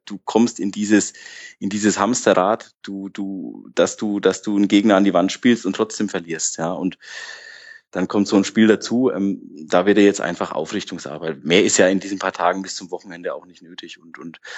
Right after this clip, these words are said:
dann muss man schauen, ähm, ähm, ob sie wieder aus dieser, aus dieser, aus diesem Hamsterrad rauskommen. Ich glaube schon, weil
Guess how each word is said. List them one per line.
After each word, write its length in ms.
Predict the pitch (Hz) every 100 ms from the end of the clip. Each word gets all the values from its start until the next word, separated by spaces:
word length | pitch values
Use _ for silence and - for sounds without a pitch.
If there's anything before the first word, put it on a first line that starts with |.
| - -
dann 100 | 87
muss 160 | 92
man 160 | 98 90
schauen, 340 | 87 90 101
ähm, 240 | 92 85 87
ähm, 300 | 78 85 82
ob 140 | -
sie 160 | - 95
wieder 240 | 98 95
aus 160 | 87 92
dieser, 480 | 98 90 90 87 71
aus 160 | 85
dieser, 420 | - 92 87 82 76
aus 140 | 76
diesem 240 | 92 90
Hamsterrad 500 | 90 98 - 92 87
rauskommen. 480 | - 101 - 95 87
Ich 140 | 78 - _ _
glaube 320 | - 78 95
schon, 300 | 98 101 113
weil 340 | 101 92 90